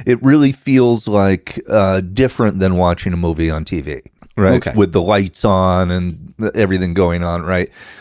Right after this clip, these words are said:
Speaker 1: So it's like you're really in the, in the s-, the screen with it. So I prefer to watch movies there than, say, on my laptop.
Speaker 2: Oh, of course.
Speaker 1: But when the kids are home for break,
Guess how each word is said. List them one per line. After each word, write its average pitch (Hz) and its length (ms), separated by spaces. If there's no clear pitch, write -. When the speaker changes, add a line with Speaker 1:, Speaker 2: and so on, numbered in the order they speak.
Speaker 1:
So 107 220
it's 95 240
like 101 260
you're 123 180
really 110 500
in 92 160
the, 90 200
in 104 240
the 92 100
s-, - 260
the 95 200
screen 90 520
with 67 160
it. 60 180
So 120 280
I 139 320
prefer 123 760
to 101 80
watch 101 360
movies 92 520
there 101 500
than, 90 240
say, 90 420
on 90 300
my 87 160
laptop. 82 800
Speaker 2:
Oh, 269 100
of - 100
course. - 360
Speaker 1:
But 120 420
when 110 220
the 107 100
kids 147 440
are 110 100
home 104 300
for 87 160
break, 120 640